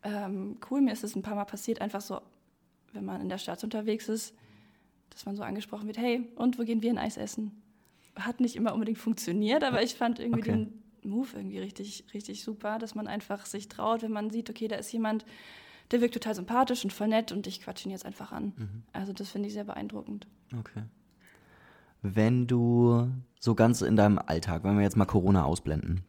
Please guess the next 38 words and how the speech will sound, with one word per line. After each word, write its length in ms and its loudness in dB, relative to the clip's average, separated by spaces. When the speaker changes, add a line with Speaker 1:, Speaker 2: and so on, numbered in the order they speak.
Speaker 1:
Mhm. 340 -6
Speaker 2:
wo 460 0
trifft 320 0
man 140 6
dich, 280 2
wo 60 4
findet 340 2
man 160 6
dich, 420 -6
wenn 220 0
du, 440 -2
ja, 160 -4
deinen 180 6
Alltag 500 0
begehst? 600 -4
Speaker 1:
Wenn 160 0
ich 120 0
nicht 180 -2
arbeite. 640 -4
Speaker 2:
Wenn 240 4
du 80 4
nicht 240 0
arbeitest. 560 -6
Speaker 1:
Wenn 120 -4
ich 120 -6
nicht 180 -6
arbeite, 460 -4
dann, 380 -8
ähm, 440 -8
bin 240 0
ich 500 -6
während 240 -8
der 120 -8
Woche 240 -10
zweimal 360 -8
sporteln, 640 -4
also 240 -6
irgendwie 440 -8